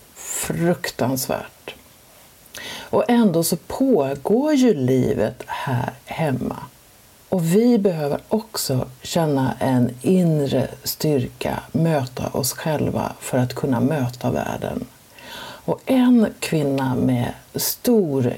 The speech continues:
inre styrka är Tatjana Wolf Murray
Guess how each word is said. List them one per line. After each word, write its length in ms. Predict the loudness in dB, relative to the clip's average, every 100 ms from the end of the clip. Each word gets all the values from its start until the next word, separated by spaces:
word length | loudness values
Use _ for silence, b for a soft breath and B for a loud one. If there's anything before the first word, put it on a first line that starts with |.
| -6
inre 600 | -2 0 2 0 -2 -4
styrka 640 | -4 0 0 0 -4 -4 -6 B B B -2
är 360 | 0 2 2 -2 -4
Tatjana 760 | -4 -2 0 0 2 2 2 0
Wolf 500 | 0 0 2 -2 -6 -4
Murray 760 | 0 2 2 2 2 2 0